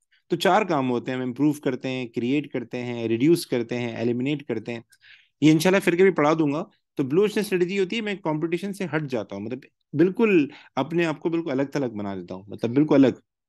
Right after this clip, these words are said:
यूएसपी हो जाएगी मेरी, एक अलग से एक वैल्यू हो जाएगी, जैसे iPhone है। तो इसमें आप सोच लें कि आपने कोई न्यू प्रोडक्ट लॉन्च करनी है तो आपने क्या करना है, ब्लू ओशन में रहना है, रेड ओशन में रहना है,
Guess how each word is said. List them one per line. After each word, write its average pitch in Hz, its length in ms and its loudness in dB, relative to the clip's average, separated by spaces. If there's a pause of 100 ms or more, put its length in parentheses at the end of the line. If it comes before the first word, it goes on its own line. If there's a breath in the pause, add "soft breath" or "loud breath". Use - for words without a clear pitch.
(160)
यूएसपी 151 360 6
हो 139 80 8
जाएगी 110 220 2
मेरी, 107 180 0
एक 104 80 -8
अलग 113 180 2
से 101 260 -8 (280 soft breath)
एक 110 160 -2
वैल्यू 113 240 6
हो 104 60 4
जाएगी, 98 200 0
जैसे 110 320 0
iPhone 110 260 -8
है। 98 120 -16 (400 loud breath)
तो 147 80 6
इसमें 165 260 6
आप 156 120 2
सोच 151 320 2
लें 156 180 0 (340)
कि - 60 2
आपने 139 260 4
कोई 139 140 2
न्यू 139 140 2
प्रोडक्ट 143 260 2
लॉन्च 131 280 -2
करनी 131 280 -4
है 143 60 -4
तो 131 100 -6
आपने 123 260 -6
क्या 127 140 -4
करना 107 220 -8
है, 104 60 -8
ब्लू 123 240 2
ओशन 123 180 -2
में 123 140 -2
रहना 117 180 -2
है, 123 80 -4
रेड 107 200 -2
ओशन 117 180 -4
में 117 140 -4
रहना 113 180 -6
है, 110 60 -20